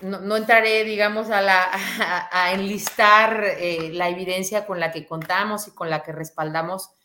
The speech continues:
eh, nuestra demanda, pero tenemos evidencia suficiente de que estos actores de la industria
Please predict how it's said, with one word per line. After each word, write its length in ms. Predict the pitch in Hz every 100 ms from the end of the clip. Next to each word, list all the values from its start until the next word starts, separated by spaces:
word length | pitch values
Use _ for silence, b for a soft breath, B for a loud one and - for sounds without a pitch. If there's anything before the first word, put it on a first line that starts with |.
| _ _ _
eh, 320 | 170 160 156
nuestra 380 | 156 170 170 185
demanda, 680 | 185 190 214 208 208 285 B B B -
pero 220 | 233 226
tenemos 440 | 226 226 240 269
evidencia 460 | 262 220 202 208 226
suficiente 680 | 233 190 185 214 208 220 240
de 200 | 208 208
que 600 | 202 185 175 165 - -
estos 580 | 202 202 233 233 - - _ _ _ -
actores 580 | 180 - 214 220 240 226
de 100 | 202
la 80 |
industria 680 | 180 185 220 220 240 233 240